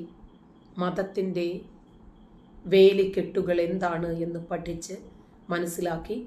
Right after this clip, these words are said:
അവിടെ നിന്ന് അവര് മതം വേണമെങ്കിൽ വേണം, വേണ്ടെങ്കിൽ വേണ്ട എന്നൊരു ലിബറൽ കാഴ്ചപ്പാടുകളിലേക്ക് എത്തുന്നു. പക്ഷെ അവിടെ നിന്ന് കോടികളുണ്ടാക്കി നമ്മുടെ രാജ്യത്ത്, നമ്മുടെ കേരളത്തിലെ, ഇന്ത്യയിലും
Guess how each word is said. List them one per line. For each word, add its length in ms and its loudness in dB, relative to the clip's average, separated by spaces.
അവിടെ 300 4
നിന്ന് 220 2
അവര് 240 -2
മതം 260 -2
വേണമെങ്കിൽ 500 0
വേണം, 200 0
വേണ്ടെങ്കിൽ 460 -2
വേണ്ട 180 -4
എന്നൊരു 240 -4
ലിബറൽ 300 -4
കാഴ്ചപ്പാടുകളിലേക്ക് 1000 -8
എത്തുന്നു. 280 -16
പക്ഷെ 260 4
അവിടെ 220 4
നിന്ന് 220 2
കോടികളുണ്ടാക്കി 760 0
നമ്മുടെ 300 -2
രാജ്യത്ത്, 460 -4
നമ്മുടെ 220 0
കേരളത്തിലെ, 500 -4
ഇന്ത്യയിലും 360 2